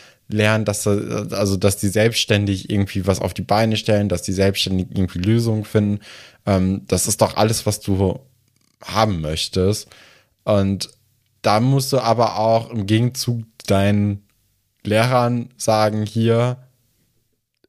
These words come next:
übrigens, ich hab gesehen, die haben eine ziemlich gute Lösung irgendwie gefunden. Ähm, ich hab mich deswegen dagegen entschieden und nicht so, wie Doktor Stolberg das nämlich jetzt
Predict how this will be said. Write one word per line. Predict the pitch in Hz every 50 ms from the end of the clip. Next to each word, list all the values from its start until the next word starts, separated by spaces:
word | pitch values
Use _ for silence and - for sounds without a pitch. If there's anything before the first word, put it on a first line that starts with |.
| _ _
übrigens, | - 123 123 120 - - 123 127 120 120 127 127 127 - - -
ich | - 98
hab | 110 107 107 - -
gesehen, | 107 98 92 101 113 113 120 113
die | - 92 95
haben | 107 120 131 127 117 131 - -
eine | 110 101 98 98 -
ziemlich | - - 160 156 139
gute | - 143 131 - 120
Lösung | 113 110 117 131 127 113 90 87 -
irgendwie | - 87 85 85 - 90
gefunden. | - - - - - 90 87 85 - - 101 104 120 127 - - - - - - - _ _ -
Ähm, | 104 98 98 98 101 98 104 - - -
ich | 98 -
hab | 120 110 98
mich | 113 110 -
deswegen | - 110 107 - - 110 107 101
dagegen | 101 95 95 107 110 113 -
entschieden | 82 85 90 - - 95 98
und | - 95
nicht | 101 117 117 - -
so, | - 110 113 117 113 110
wie | 104 101
Doktor | 104 - 101 - - 104 98 98 98 -
Stolberg | - - - 104 101 101 101
das | - 101 95 -
nämlich | 104 101 98 95 - -
jetzt | 110 104 - - - -